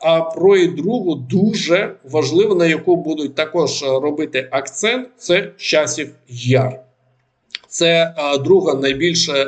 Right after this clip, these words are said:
екстремально небезпечна, е, локація, е, де будуть, е, розміщуватися в подальшому більші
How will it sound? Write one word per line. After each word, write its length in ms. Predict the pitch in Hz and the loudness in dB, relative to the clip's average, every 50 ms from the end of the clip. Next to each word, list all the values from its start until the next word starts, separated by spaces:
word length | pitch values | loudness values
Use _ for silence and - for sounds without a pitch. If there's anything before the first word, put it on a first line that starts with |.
| 135 143 | -2 -6
екстремально 1000 | 151 - - - - 165 165 156 156 165 160 160 156 147 143 147 147 139 135 - - - - - _ _ | -6 -4 -6 -8 -4 -2 -2 0 2 2 2 2 0 -2 -4 -4 -4 -4 -6 -8 -18 -20 -20 -20 _ _
небезпечна, 1120 | 135 135 151 165 165 156 156 147 - - - - 165 143 135 - - 143 143 131 131 131 - | -2 0 2 2 0 0 -2 -6 -6 -4 -2 0 0 0 0 -2 -6 -4 -2 -4 -4 -2 -2
е, 40 | 143 147 139 139 | -2 0 2 2
локація, 880 | 139 139 147 156 156 - 190 196 233 254 240 - 233 220 220 220 220 - _ _ _ _ _ _ | 2 4 2 2 2 0 -2 -2 -2 -2 -4 -4 -2 0 -2 -2 -2 -6 _ _ _ _ _ _
е, 220 | 147 151 147 147 | 2 2 4 2
де 300 | 139 131 143 165 180 185 175 - 147 | 2 2 0 2 2 0 -2 -4 0
будуть, 520 | 147 165 175 170 175 175 175 175 - - 165 | 2 2 4 4 2 2 2 -4 -6 -6 -4
е, 40 | 160 151 143 147 147 147 147 147 143 143 143 139 139 135 139 | -4 -2 -2 0 0 0 0 0 2 2 2 2 2 2 0
розміщуватися 1160 | 139 135 131 147 170 170 170 170 170 156 143 139 143 - 143 131 131 - 151 143 139 135 131 | -2 -2 0 2 2 2 2 0 -2 -4 -4 -6 -6 -6 -8 -8 -8 -6 -2 0 2 2 2
в 200 | 131 120 - - | 0 -2 -6 -8
подальшому 960 | - 143 127 127 151 156 156 151 139 - - 151 139 139 139 135 131 127 113 110 - - | -8 -8 -2 0 0 0 2 0 -2 -4 -6 -6 -4 0 2 2 2 2 -2 -6 -6 -4
більші 600 | 160 202 190 147 - - - 143 135 127 123 | -4 -2 0 0 0 0 0 0 0 0 0